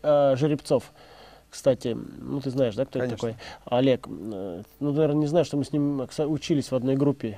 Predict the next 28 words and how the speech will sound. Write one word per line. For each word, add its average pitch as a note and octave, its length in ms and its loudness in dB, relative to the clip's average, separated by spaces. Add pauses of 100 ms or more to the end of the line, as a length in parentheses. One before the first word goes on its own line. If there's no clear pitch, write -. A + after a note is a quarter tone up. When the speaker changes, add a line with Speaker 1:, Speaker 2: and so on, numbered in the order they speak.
Speaker 1:
в A#2 120 -10
горном C3 320 2
институте C3 500 -2
и E3+ 220 4
жили E3 260 8
в D#3 100 8
одной D3+ 240 6
комнате D#3+ 380 6
в B2 60 4
общаге. A2+ 440 -2
Это B2 100 -6
интересная B2 440 -2
ситуация. - 480 -6 (380)
И D#3 160 4
на F3 180 12
этом E3 220 4
же D3 80 2
самом D#3 280 4
месте F3+ 280 2
тоже C3+ 240 -2
сидел, C#3+ 480 2
э, C3 240 6
Давид D3+ 300 4
Икабашвили. B2 580 0
И C#3+ 120 4
оба D#3+ 300 8
они, D3 340 6
э, C3 360 2